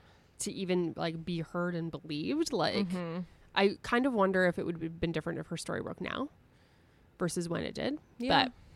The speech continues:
Speaker 1: it's hard to say. But it's, yeah, it seemed like just in contrast to the Globes and just because they were so close together.
Speaker 2: Yeah, just
Speaker 1: Yeah.
Speaker 2: less momentum.
Speaker 1: Mm-hmm.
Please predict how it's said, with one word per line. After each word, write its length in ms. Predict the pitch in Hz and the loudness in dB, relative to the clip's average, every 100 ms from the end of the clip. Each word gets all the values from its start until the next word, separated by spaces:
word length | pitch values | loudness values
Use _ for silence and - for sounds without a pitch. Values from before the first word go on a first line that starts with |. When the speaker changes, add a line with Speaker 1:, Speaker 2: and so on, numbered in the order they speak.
| - - | -16 -10
Speaker 1:
it's 140 | 180 | -6
hard 140 | 185 175 | -6 -6
to 80 | 170 | -6
say. 340 | 170 175 170 - - | -6 -6 -8 -10 -8
But 180 | 170 - | -6 -6
it's, 240 | 92 - | -10 -6
yeah, 180 | 190 185 | -4 -4
it 240 | 202 214 - | -2 -2 0
seemed 420 | 233 226 202 - | 2 2 0 -2
like 360 | 175 160 165 - | -2 -2 -4 -8
just 200 | 185 - - | -8 -6 -2
in 140 | 190 | -2
contrast 760 | - 175 175 170 160 - - - | 0 -2 0 0 0 -4 -10 -6
to 380 | 175 170 165 180 | -4 -4 -4 -6
the 80 | 175 | -8
Globes 460 | 165 160 127 160 | -2 -2 -2 -4
and 140 | 104 170 | -4 -4
just 140 | 160 | -4
because 220 | 175 175 | -4 -4
they 100 | 165 | -4
were 100 | - | -6
so 280 | 160 - 170 | -6 -2 -2
close 220 | - 165 | -2 -8
together. 500 | - 175 - 233 320 - - | -6 -4 -2 -2 -4 -8 -18
Speaker 2:
Yeah, 320 | 240 196 160 170 - | -8 -4 -4 -6 -10
just 140 | 196 | -8
Speaker 1:
Yeah. 80 | - | -4
Speaker 2:
less 180 | 180 185 | -4 -4
momentum. 560 | 202 190 196 214 196 180 | -6 -4 -6 -6 -8 -8
Speaker 1:
Mm-hmm. 260 | 185 190 | -6 -6